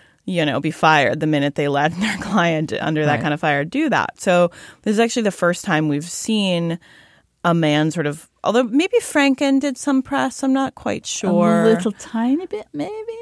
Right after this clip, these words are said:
Speaker 1: But this is sort of the first time we've seen someone, like, sort of grappling with this in public in this particular way,
Speaker 2: Right.
Speaker 1: even though it is historical, someone being, you know,
Speaker 2: Yeah.
Speaker 1: called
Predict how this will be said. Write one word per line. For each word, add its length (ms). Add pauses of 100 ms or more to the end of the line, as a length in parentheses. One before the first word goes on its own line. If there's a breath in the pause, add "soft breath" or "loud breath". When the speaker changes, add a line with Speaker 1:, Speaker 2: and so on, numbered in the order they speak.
Speaker 1:
But 160
this 220
is 80
sort 140
of 100
the 100
first 240
time 220
we've 140
seen 360
someone, 480 (100)
like, 340
sort 180
of 100
grappling 460
with 100
this 180
in 80
public 440 (640 loud breath)
in 160
this 260
particular 440
way, 460
Speaker 2:
Right. 240 (100)
Speaker 1:
even 260
though 120
it 80
is 220
historical, 720
someone 260
being, 300 (120)
you 100
know, 100
Speaker 2:
Yeah. 140 (120)
Speaker 1:
called 420